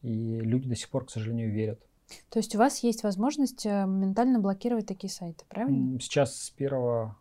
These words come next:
Speaker 1: э, декабря две тысячи двадцать первого года вступил в силу закон, а, по которому мы имеем право направлять на блокировку мошеннические сайты,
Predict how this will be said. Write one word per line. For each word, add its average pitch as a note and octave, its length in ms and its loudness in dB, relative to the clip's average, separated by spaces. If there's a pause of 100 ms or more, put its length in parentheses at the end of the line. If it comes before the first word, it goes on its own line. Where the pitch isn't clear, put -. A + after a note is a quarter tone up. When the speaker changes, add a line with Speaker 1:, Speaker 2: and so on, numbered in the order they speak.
Speaker 1:
э, A#2+ 340 -6
декабря A2+ 800 -2
две A#2 120 -4
тысячи - 260 -10
двадцать A2+ 300 -6
первого A#2 300 -6
года A#2 320 -8
вступил A#2+ 560 -8
в A2 40 -12
силу A#2 360 -8
закон, D#3 580 -2 (400)
а, A#2+ 300 0
по A2+ 120 -6
которому A#2+ 600 -4
мы A2+ 340 -4
имеем A2 300 -6
право C#3 300 0
направлять A#2 580 0
на A#2 80 -2
блокировку A#2+ 880 0
мошеннические A#2 640 -6
сайты, A#2+ 420 -8